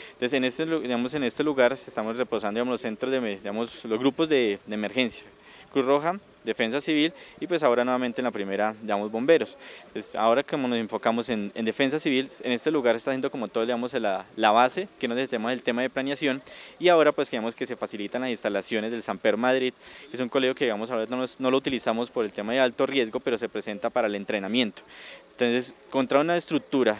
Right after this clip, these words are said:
o encontrar nuestra casa que nos la permitan para que se vengan a, digamos, a romper, a hacer, digamos, eh, deterioros, por decirlo así, en la pared, no, pues, no va a ser muy fácil. Encontrar esos escenarios donde podemos encontrar a todos los, a los,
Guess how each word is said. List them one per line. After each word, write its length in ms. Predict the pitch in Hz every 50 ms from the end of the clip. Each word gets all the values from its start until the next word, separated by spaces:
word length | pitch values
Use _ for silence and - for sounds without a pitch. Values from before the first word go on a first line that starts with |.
| - -
o 80 | 117 113
encontrar 400 | 104 - 120 113 104 117 117 120
nuestra 280 | 143 147 - 135 117
casa 280 | - - 127 113 123 117
que 100 | - 120
nos 80 | 110 110
la 80 | 110
permitan 340 | - 117 107 107 98 - 123
para 200 | - 131 113 107
que 120 | - 110
se 120 | 98 104 101
vengan 260 | 104 104 104 120 123
a, 40 | 123
digamos, 280 | 110 101 104 110 104
a 80 | 117 110
romper, 420 | 104 98 92 - 120 123 123 117
a 40 | 110
hacer, 200 | 104 - 113 101
digamos, 360 | 107 113 110 110 113 113 - - - - - - - -
eh, 160 | - 110 113
deterioros, 520 | 104 120 113 - 117 107 113 113 117 117 -
por 120 | - 123
decirlo 260 | 107 101 117 107 110
así, 120 | 113 - 127
en 60 | 123
la 80 | 120 117
pared, 260 | - 135 123 123 - -
no, 220 | 113 113 113 110 104
pues, 180 | - - 117
no 100 | 110 104
va 60 | 101 101
a 40 |
ser 120 | 98 113 107
muy 140 | 107 107 -
fácil. 280 | - 147 139 - - - - - - - - -
Encontrar 300 | - - 127 113 135 135
esos 180 | 147 - 175 165
escenarios 440 | - 139 120 120 120 123 131 135 131
donde 200 | 135 120 113 104
podemos 260 | - 113 107 113 123
encontrar 300 | 127 - 117 - 107 104
a 20 | 101
todos 160 | - 127 127
los, 140 | 127 120 -
a 100 | - 113
los, 380 | 113 110 104 98 - - -